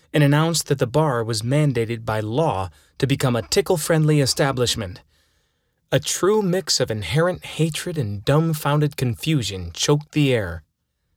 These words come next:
We were one slur about the taste of huckleberries away from a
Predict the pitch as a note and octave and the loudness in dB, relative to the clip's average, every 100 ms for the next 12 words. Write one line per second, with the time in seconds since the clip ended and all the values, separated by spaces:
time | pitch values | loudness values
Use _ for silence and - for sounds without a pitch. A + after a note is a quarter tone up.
0 | _ _ _ F3 D#3 C#3+ D3 G#3 G3+ - | _ _ _ 0 4 2 2 -2 0 0
1 | - F#3+ D3 G#2+ A2+ A#2+ - - - E3 | -2 -2 -2 -2 -2 -2 -4 -8 -4 -2
2 | D3+ B2 - F#3+ - A2 G2+ G#2 G#2 A#2 | -2 -4 -6 -6 -4 -4 -4 -4 -2 0
3 | F3+ C3 - _ _ _ _ - D#3 C3 | 2 0 -4 _ _ _ _ -2 2 2
4 | G2 F#2 | 0 -6